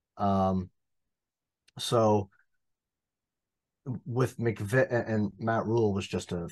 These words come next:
frickin' disaster like Freddie Kitchens was. Um, so with McVay and him, the one, the one thing that I, I, I forget who is, uh, announcing the, um, the game, the Rams, uh, Broncos game.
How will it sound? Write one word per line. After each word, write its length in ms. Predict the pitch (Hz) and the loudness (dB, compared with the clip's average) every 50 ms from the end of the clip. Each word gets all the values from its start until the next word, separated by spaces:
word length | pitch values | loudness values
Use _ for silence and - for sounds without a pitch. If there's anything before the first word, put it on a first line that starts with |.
| - - | -8 -4
frickin' 260 | - 101 - 98 95 | -4 -4 -2 -2 -2
disaster 540 | 90 90 85 - 95 90 90 87 - - 92 | -2 -2 -4 -2 -2 -2 -2 -4 -6 -8 -8
like 180 | 90 85 87 - | -8 -8 -10 -10
Freddie 280 | - - 92 87 82 | -6 -6 -4 -4 -4
Kitchens 460 | 80 - - 95 - 87 82 82 92 87 | -6 -6 -6 -6 -4 -6 -8 -6 -8 -8
was. 280 | 82 80 82 101 - - | -8 -8 -8 -10 -12 -8
Um, 460 | - 107 107 107 104 101 101 98 101 - - - - - - - - - _ _ _ _ _ _ _ _ _ - | -2 0 2 2 2 2 0 -2 -4 -10 -20 -20 -20 -18 -18 -20 -20 -20 _ _ _ _ _ _ _ _ _ -10
so 200 | - - 135 123 | -2 0 2 4
with 200 | 120 120 120 - | 2 2 0 0
McVay 540 | 127 123 107 104 101 135 147 160 165 160 151 | -4 -4 -2 0 4 6 6 6 6 6 4
and 120 | 139 127 | 2 2
him, 420 | 117 120 127 127 120 113 110 104 - | 0 0 0 0 0 0 -2 -4 -4
the 140 | 123 110 120 | -2 -2 0
one, 200 | 120 127 143 147 - - | 2 4 2 2 0 -2
the 80 | 135 127 | 0 4
one 200 | 123 151 165 165 | 4 4 4 4
thing 220 | - 170 147 131 | 2 2 2 4
that 120 | 120 117 117 | 4 4 6
I, 140 | 117 117 113 - | 6 4 4 0
I, 120 | 110 113 - - | -4 -6 -6 -8
I 40 | |
forget 400 | 101 - - 104 110 131 123 104 | -10 -8 -8 -4 -2 0 0 0
who 180 | 107 104 107 104 | -2 -2 0 0
is, 160 | 98 90 92 | 0 -2 -4
uh, 320 | - - 87 87 85 80 69 - - _ _ _ _ _ _ _ _ - | -8 -8 -6 -6 -8 -8 -10 -14 -16 _ _ _ _ _ _ _ _ -10
announcing 760 | 101 98 98 101 101 101 104 98 - - 95 90 87 92 98 101 - _ _ _ _ _ _ - - - - _ _ - | -6 -2 0 2 2 2 0 -2 -4 -6 -6 -4 -6 -6 -10 -14 -20 _ _ _ _ _ _ -20 -20 -20 -20 _ _ -10
the, 180 | 202 185 180 85 | -8 -6 -6 -6
um, 400 | 170 165 165 156 131 139 110 - _ _ _ _ _ _ _ _ _ _ _ _ _ _ _ _ _ _ _ _ - | -6 -8 -8 -10 -10 -14 -14 -18 _ _ _ _ _ _ _ _ _ _ _ _ _ _ _ _ _ _ _ _ -14
the 80 | - 104 | -14 -8
game, 460 | 95 - 107 104 101 98 92 90 92 | 0 0 2 2 2 0 0 -2 -4
the 140 | - 101 95 | -4 -4 0
Rams, 440 | 95 104 104 101 101 98 95 92 - | 0 2 2 2 2 0 0 -2 -2
uh, 180 | 95 95 92 | -2 -2 -2
Broncos 500 | 90 95 104 101 101 95 98 104 95 87 | -2 0 2 2 2 2 -2 -4 -6 -6
game. 400 | - - 95 90 90 87 90 92 | -6 -6 -6 -4 -4 -6 -6 -8